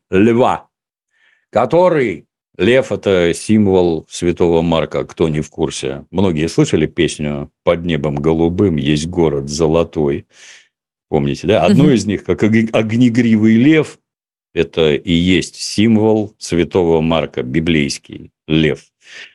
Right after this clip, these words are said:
Speaker 1: Вот, они льва на колонну, на вторую поставили, значит, лев наступает лапой на книгу, а в книге, вот, боюсь наврать, написано, короче, не то "городу здесь быть",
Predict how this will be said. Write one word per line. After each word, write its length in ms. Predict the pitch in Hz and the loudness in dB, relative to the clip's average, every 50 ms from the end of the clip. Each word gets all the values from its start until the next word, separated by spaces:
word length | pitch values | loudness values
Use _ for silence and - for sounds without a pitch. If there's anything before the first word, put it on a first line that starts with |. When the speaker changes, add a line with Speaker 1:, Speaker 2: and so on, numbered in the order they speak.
| _ _ _ _ - | _ _ _ _ -2
Speaker 1:
Вот, 320 | 98 104 101 92 80 82 | 0 2 2 2 0 0
они 320 | 95 110 131 165 202 202 156 | -2 0 2 2 2 2 2
льва 440 | 120 113 123 139 139 139 127 110 101 | 2 2 2 2 2 2 0 0 -2
на 100 | 95 - | -4 -4
колонну, 440 | - 110 101 95 92 87 87 87 | -2 -2 -2 -2 -2 -2 -2 -2
на 100 | 90 85 | -2 -2
вторую 400 | 82 - - 104 101 98 90 87 | -2 -2 0 0 0 2 0 -2
поставили, 760 | - - 98 98 - - - 87 85 76 73 76 73 73 73 | 0 0 -2 -2 -2 -2 -2 -2 0 0 -2 -2 -4 -4 -4
значит, 420 | 73 85 78 73 71 71 - - - | -4 -4 -4 -4 -4 -6 -8 -6 -2
лев 440 | 92 107 123 143 180 180 180 - _ - | 0 2 2 2 0 0 -4 -8 _ -8
наступает 760 | 98 110 107 110 - 127 113 117 147 139 117 110 98 90 - | -4 -4 -4 -2 -2 -4 -4 0 0 2 2 2 0 0 -2
лапой 500 | 104 110 117 104 85 - - 85 82 80 | 0 0 2 2 0 0 -2 -4 -4 -2
на 160 | 82 85 85 | -2 -2 -2
книгу, 640 | 85 - - 135 170 202 214 180 139 113 104 92 85 78 | -4 -4 -2 0 0 0 0 0 0 0 0 2 2 0
а 100 | 76 76 | 0 -2
в 60 | - | -4
книге, 520 | - - 123 143 151 135 123 104 95 87 82 | -4 -2 0 0 2 2 2 2 2 2 -2
вот, 400 | 80 76 78 82 85 87 78 - | -6 -8 -4 -2 -2 -2 -2 -2
боюсь 400 | 85 78 87 98 101 90 - - | -4 0 0 0 0 -2 -4 -4
наврать, 400 | 85 85 90 113 139 143 - - | -2 -2 0 2 2 0 0 -4
написано, 540 | 90 82 80 - - - - 107 98 95 92 | -6 -6 -4 -2 -4 -2 -2 0 -2 -2 0
короче, 360 | - 92 95 95 85 - 98 | 0 0 0 0 0 -2 -2
не 140 | 87 95 101 | -2 -2 0
то 160 | - 113 90 | 0 0 0
"городу 420 | 87 98 104 95 92 82 82 85 | 2 2 2 2 2 0 -2 -4
здесь 300 | 78 76 92 95 87 80 | -4 0 -2 -2 -2 0
быть", 320 | 87 117 190 202 - - | 0 0 0 0 -2 -6